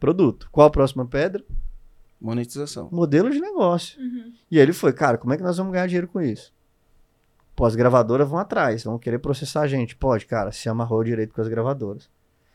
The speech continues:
Speaker 1: Ah, qual a próxima etapa que eu preciso fazer? Cara, ganhar dinheiro. Ah, mas precisa ser de graça.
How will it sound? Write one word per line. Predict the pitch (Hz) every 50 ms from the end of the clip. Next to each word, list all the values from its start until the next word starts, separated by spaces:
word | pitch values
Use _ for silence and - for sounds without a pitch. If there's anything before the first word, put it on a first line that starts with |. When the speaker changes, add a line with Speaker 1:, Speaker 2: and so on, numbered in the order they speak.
| _ _
Speaker 1:
Ah, | - 131 127
qual | 123 - 156 160 175 175
a |
próxima | 170 - 165 156 151 - 156 147
etapa | 139 139 151 131 131 139
que | - 135
eu | 127
preciso | 131 143 123 120 - 123 117 110 -
fazer? | 127 117 107 107 107 104 135 _ _ _ _ _ _ _ _ _
Cara, | - 135 123 110
ganhar | 107 110 117 113 113
dinheiro. | 120 127 156 160 135 113 104 101 127 - - -
Ah, | 147 151
mas | 127 120 120
precisa | - - 127 113 - 135 139
ser | 135 - 165
de | 165 208
graça. | 180 156 131 120 127 123 - -